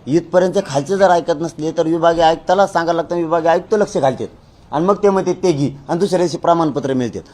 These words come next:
अगोदर तो दीड दीड महिना पळालाय. हे साक्षात पिंपरीचंच परवाचं उदाहरण आहे.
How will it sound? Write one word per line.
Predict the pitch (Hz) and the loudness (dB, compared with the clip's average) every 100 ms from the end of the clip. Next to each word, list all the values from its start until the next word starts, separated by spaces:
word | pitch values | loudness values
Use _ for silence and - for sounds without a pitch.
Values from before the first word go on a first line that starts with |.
| - | -4
अगोदर | - 175 175 175 | 2 4 4 0
तो | 190 185 | 0 0
दीड | 214 202 | -2 2
दीड | 196 | 2
महिना | 190 156 | 4 0
पळालाय. | 143 131 113 98 - - 170 | 2 2 2 0 -8 -8 -8
हे | |
साक्षात | - 196 202 196 | 0 2 4 2
पिंपरीचंच | 196 202 202 240 | 2 -2 -2 -2
परवाचं | - 196 190 175 | 4 6 6 4
उदाहरण | 175 156 139 | 2 4 4
आहे. | 113 | 0